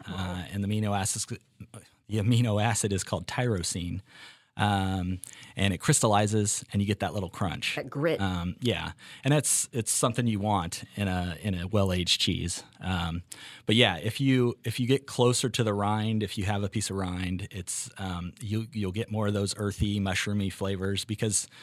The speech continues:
Speaker 1: we basically take this cheese and we put it in, a, in our, our cheese cave. It's not really a cave, but, um, <laughs> we, and we allow that cheese to,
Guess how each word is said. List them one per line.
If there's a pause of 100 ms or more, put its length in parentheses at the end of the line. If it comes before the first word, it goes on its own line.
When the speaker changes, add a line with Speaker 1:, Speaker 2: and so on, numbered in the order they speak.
(320)
Speaker 1:
we
basically (260)
take
this
cheese
and
we
put
it
in,
a,
in
our, (160)
our
cheese
cave. (240)
It's
not
really
a
cave,
but,
um, (240)
<laughs>
we, (140)
and
we
allow
that (400)
cheese
to,